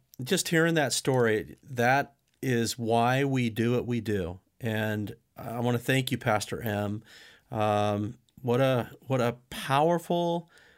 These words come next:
beautiful picture of just God's people, the family of God, globally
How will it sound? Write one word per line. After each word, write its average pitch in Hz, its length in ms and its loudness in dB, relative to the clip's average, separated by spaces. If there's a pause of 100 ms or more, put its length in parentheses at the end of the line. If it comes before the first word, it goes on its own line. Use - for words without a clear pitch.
(320)
beautiful 143 400 2
picture 104 680 -4 (260)
of 110 260 -2
just - 500 -2
God's 131 360 2
people, 123 400 -2
the 107 120 0
family 139 460 0
of 120 140 -2
God, 104 420 -2
globally 135 800 2